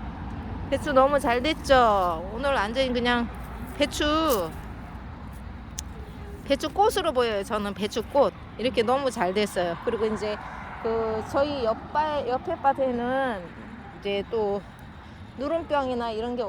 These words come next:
와가지고 여기 위에가 다 이렇게 노랗게 노랗게 됐는데 저는 그런 배추가 하나도 없습니다. 그리고 혹시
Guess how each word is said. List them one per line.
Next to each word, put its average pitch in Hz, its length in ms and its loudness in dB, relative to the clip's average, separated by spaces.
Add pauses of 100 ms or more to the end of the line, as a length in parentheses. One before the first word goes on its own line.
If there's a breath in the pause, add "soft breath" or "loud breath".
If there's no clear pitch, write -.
(140)
와가지고 202 920 0 (1600)
여기 240 280 -2
위에가 240 320 6
다 220 280 -4
이렇게 220 240 0
노랗게 226 520 4
노랗게 170 360 -4
됐는데 185 680 -2 (300)
저는 240 500 0
그런 240 240 0
배추가 185 340 -4
하나도 262 380 -4
없습니다. 170 560 -6 (800)
그리고 311 360 8
혹시 294 480 4